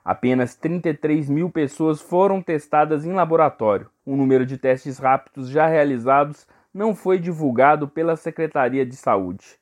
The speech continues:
Segundo o Ministério da Saúde, foram distribuídos cento e sessenta e cinco mil testes laboratoriais e setecentos e oitenta mil testes rápidos para Minas Gerais.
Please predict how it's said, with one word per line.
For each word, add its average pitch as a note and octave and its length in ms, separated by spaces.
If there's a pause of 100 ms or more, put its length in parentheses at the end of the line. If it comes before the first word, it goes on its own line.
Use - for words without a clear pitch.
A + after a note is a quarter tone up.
(160)
Segundo B2+ 480
o B2 80
Ministério B2 560
da B2 120
Saúde, B2 600 (120)
foram E3+ 300
distribuídos D3 840
cento F3 420
e E3+ 60
sessenta D#3+ 400
e C#3+ 40
cinco D3+ 320
mil D#3+ 320
testes A#2 600
laboratoriais B2 1120 (160)
e F#3+ 100
setecentos F3+ 720
e F#3 60
oitenta E3+ 460
mil F3+ 320
testes F3+ 580
rápidos E3 680
para G3 380
Minas D#3+ 380
Gerais. F#2+ 520